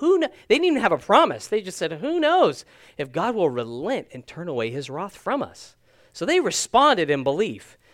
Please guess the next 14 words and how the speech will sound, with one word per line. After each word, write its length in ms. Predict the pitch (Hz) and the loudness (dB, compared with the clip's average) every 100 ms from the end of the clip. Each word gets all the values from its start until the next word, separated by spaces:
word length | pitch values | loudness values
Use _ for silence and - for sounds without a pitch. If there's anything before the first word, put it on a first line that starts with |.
| _ _ _ _ _ _ _ _ _ _ | _ _ _ _ _ _ _ _ _ _
But 160 | 120 120 | -4 0
Israel, 400 | 196 170 117 107 | -2 -2 -2 -2
they 140 | 117 | -2
largely 480 | 120 131 143 143 143 | 2 2 2 0 -6
rejected 480 | 135 123 156 151 104 | -6 -4 -4 -4 -8
the 80 | 104 | -6
words 240 | 110 98 | -6 -8
spoken 340 | - 113 117 | -8 -6 -6
by 220 | 104 98 95 | -6 -6 -6
Isaiah, 720 | 104 104 110 127 117 98 90 | -10 -10 -4 -2 -2 -4 -12
Jeremiah, 680 | 104 123 120 120 120 107 101 | -8 -4 -4 -4 -4 -4 -8
Ezekiel, 640 | 120 117 127 117 101 98 | -12 -12 -12 -12 -14 -12
Hosea, 540 | 131 127 139 117 104 | -10 -6 -4 -4 -6
Amos, 420 | 127 123 101 - | -10 -12 -12 -16